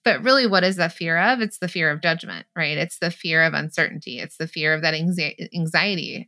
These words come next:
around the uncertainty. So when we're talking about this and we're talking about, you know, the cost of inaction and the cost of our fear,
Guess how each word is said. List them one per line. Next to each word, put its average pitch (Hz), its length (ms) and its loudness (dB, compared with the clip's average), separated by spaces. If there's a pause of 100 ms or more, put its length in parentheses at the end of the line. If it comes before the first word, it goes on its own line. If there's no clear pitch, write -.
around 135 280 -2
the 151 100 -8
uncertainty. - 600 -12 (1400)
So 208 640 4
when 196 220 2
we're 202 140 6
talking 220 400 4
about 165 300 2
this 147 280 -2
and 160 80 -4
we're 156 80 -2
talking 160 420 -2
about, - 420 0
you 170 180 0
know, 147 200 0
the - 100 -8
cost 180 320 2
of 165 60 0
inaction 147 720 0
and 165 160 -6
the 156 60 -8
cost 160 320 0
of 165 80 -8
our - 140 -6
fear, 196 540 2